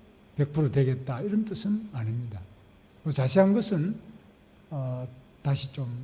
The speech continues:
구체적으로 서류를 검증하시거나 이렇게 하시면 됩니다. 이, 지금 바로 여기에서 질의응답을 통해서,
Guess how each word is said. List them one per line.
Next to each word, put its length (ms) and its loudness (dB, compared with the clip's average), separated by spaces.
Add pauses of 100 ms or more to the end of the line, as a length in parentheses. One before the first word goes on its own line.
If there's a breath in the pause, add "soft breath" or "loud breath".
(1120)
구체적으로 460 -2 (220)
서류를 400 0
검증하시거나 880 4
이렇게 260 -2
하시면 240 -6
됩니다. 240 -8
이, 80 -4
지금 320 2 (440 loud breath)
바로 300 2
여기에서 500 4
질의응답을 800 4
통해서, 480 0